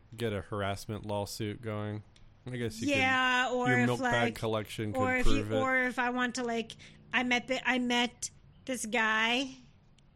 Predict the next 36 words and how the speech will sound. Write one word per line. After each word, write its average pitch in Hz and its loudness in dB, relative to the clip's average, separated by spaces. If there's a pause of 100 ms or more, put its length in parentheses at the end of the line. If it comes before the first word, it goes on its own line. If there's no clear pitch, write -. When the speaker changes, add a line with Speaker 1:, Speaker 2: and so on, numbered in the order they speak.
(340)
Speaker 2:
this 240 -2
pretend 226 -4
guy, 254 -2 (340)
who 220 0 (400)
I 226 2
could 220 -4
try 233 2
and 214 0
to 233 -2
ex-, - -6 (100)
I 233 -6
could 226 -10
try 220 -4
to 214 -6
extort. - -12 (160)
Speaker 1:
Right. 107 0
The, 110 -2
um, 92 -2 (920)
Keegan-Michael 113 -2
Key 101 -4
stunt - -8
double. 92 -6
Speaker 2:
<laughs> - -4 (1400)
Speaker 1:
And 101 -6
then 101 -4
you're 101 -6
like 95 -8 (320)
Speaker 2:
And 311 0
that's 294 0
how 320 0
I 277 0
get 254 -4
to 269 -8
Keegan-Michael 233 -4
Key? 254 -4 (240)
Speaker 1:
Yeah. 101 -6